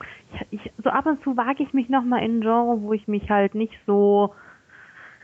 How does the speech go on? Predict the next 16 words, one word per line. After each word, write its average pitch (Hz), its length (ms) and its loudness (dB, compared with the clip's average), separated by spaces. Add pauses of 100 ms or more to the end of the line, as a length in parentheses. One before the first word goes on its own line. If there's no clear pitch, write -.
(420)
ja, 269 400 4
so, 226 220 0
wo 262 140 2
so 262 100 2
meine 226 400 0
Komfortzone 214 880 -2
ist, - 320 -2
aber 220 360 2 (1300)
nee, 302 320 2
meistens 294 600 0
klappt's - 380 -4
dann 247 160 -2
doch 247 200 -4
irgendwie 196 460 -4
nicht 233 460 -6
und 220 520 -4